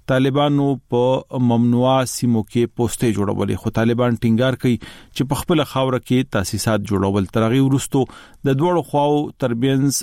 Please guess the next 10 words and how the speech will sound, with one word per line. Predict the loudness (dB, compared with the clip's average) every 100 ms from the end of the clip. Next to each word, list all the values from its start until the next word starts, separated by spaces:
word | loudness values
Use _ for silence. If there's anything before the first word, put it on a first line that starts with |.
| -4 0 2 4
یو | 2 0
شمیر، | 0 0 2 0
اه، | -6 _ -4 -2 0 0
د | 2 2
مذاکراتو | 0 -2 0 -2 0 0 0
دورونه | 2 2 0 0
شوي | 0 2 0
دي، | -2 -8 -20 -18
خو | -2 0 0
څه | -4